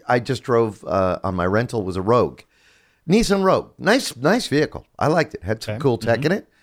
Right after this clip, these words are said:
Speaker 1: But you look at the Honda, you look at the Mercedes, you look at the Toyota, uh, you look at the Nissan. They, they, I mean, all of them look alike.
Speaker 2: Wait, I'm sorry. Are you seriously comparing a Mercedes to a Nissan Rogue?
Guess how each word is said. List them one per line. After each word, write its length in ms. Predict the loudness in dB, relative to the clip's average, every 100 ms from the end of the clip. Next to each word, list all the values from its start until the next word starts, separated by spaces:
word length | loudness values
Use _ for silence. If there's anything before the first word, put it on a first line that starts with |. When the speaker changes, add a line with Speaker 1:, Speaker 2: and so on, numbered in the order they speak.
| _ _ _
Speaker 1:
But 200 | 0 2
you 80 | 0
look 160 | -4 -4
at 100 | -6
the 60 | -4
Honda, 500 | 0 2 2 -2 -6 _ _ _ _ -2
you 140 | 0
look 200 | 2 0
at 180 | -4 -2
the 240 | 0 0 -2
Mercedes, 680 | -6 2 2 2 -4 -10 -18 _ _
you 100 | -2
look 260 | 0 0 -2 -2
at 260 | 0 0 -4
the 80 |
Toyota, 640 | -10 -2 2 4 4 2 -4 _ _ _ _ _ _
uh, 200 | -2 0 0
you 200 | 0 0
look 160 | 0
at 80 | 0
the 60 | 0
Nissan. 320 | 0 -2 -4
They, 220 | -2 -2 0
they, 300 | 0 0 -2 _ -4
I 60 |
mean, 200 | -2 -4 -2 2
all 200 | 4 4
of 40 |
them 180 | 0 0
look 200 | 0 2
alike. 560 | 4 4 2 -2 -10 _ _ _ -4
Speaker 2:
Wait, 120 | 0
I'm 140 | 0
sorry. 220 | 0 0 0
Are 100 | -2
you 160 | -2 -4
seriously 580 | -6 -2 -2 -2 -4
comparing 460 | -6 -6 -6 -4 -2
a 40 |
Mercedes 540 | -2 -4 -4 -4 -4 -4
to 140 | -4
a 40 | -2
Nissan 460 | -2 -4 -4 -6
Rogue? 320 | -6 -6 -8